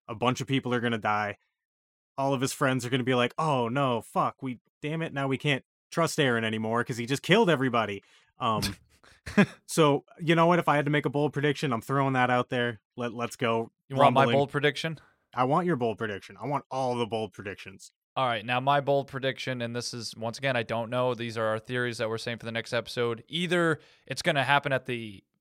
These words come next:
Speaker 2: beginning or it's gonna happen at the end of the episode. So it may not even, she may not even show up right away, but Annie is gonna make her debut in this episode some way, somehow.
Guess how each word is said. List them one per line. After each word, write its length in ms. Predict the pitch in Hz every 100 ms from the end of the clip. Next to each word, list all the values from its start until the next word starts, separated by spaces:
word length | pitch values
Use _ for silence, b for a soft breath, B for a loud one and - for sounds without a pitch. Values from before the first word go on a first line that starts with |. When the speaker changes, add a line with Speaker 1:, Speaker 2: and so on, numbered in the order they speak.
| 120
Speaker 2:
beginning 600 | 127 113 139 170 208 233
or 160 | 147 143
it's 100 | 131
gonna 140 | 143
happen 220 | 131 143 135
at 160 | 131
the 160 | 123 -
end 300 | 139 147 156
of 140 | 147 120
the 140 | 127
episode. 520 | 123 - 110 113 92
So 220 | - 113 117
it 100 | 120
may 180 | 127
not 220 | 127 127 127
even, 340 | 120 120 113 b b -
she 140 | -
may 120 | 131 139
not 180 | 139
even 120 | 135 127
show 220 | - 135
up 100 | 127
right 160 | 127 131
away, 200 | 127 113
but 200 | 110 -
Annie 280 | 131 139 139
is 100 | 117
gonna 200 | 135 123
make 420 | 120 120 - - -
her 380 | 123 117 107 107 _ 120
debut 520 | 120 127 117 117 107 -
in 180 | 123
this 200 | 117 117
episode 440 | 120 - 110 110 -
some 280 | - 123 117
way, 180 | 110
somehow. 520 | 110 123 107 101 92